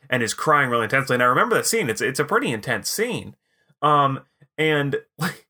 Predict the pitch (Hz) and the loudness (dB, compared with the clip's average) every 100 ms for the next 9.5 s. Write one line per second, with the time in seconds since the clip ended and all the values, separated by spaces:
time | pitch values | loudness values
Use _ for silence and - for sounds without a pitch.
0 | _ _ _ _ _ - - 208 262 208 | _ _ _ _ _ -8 -2 0 0 0
1 | 180 - 170 160 131 131 - _ _ _ | -2 -2 0 2 2 0 -10 _ _ _
2 | _ - 135 151 185 - 139 - 185 151 | _ -12 -2 0 0 -4 -6 -2 -4 0
3 | 143 143 127 147 127 - - 143 180 185 | -2 -2 -2 -2 -2 -4 0 2 2 2
4 | 151 127 123 156 190 170 135 131 143 170 | 0 -2 0 0 0 0 0 -2 -2 -2
5 | 175 151 151 151 151 160 139 - _ _ | 0 0 0 0 -2 0 -2 -4 _ _
6 | 135 156 127 123 151 175 156 143 139 127 | -6 -4 0 2 4 4 2 2 2 2
7 | 127 135 139 131 120 117 127 156 147 135 | 2 2 2 2 0 0 2 2 0 -2
8 | - 147 143 135 - 131 139 - 123 - | -2 -2 -2 -2 0 0 0 -4 -6 -4
9 | - 139 151 120 - | 0 2 2 0 -2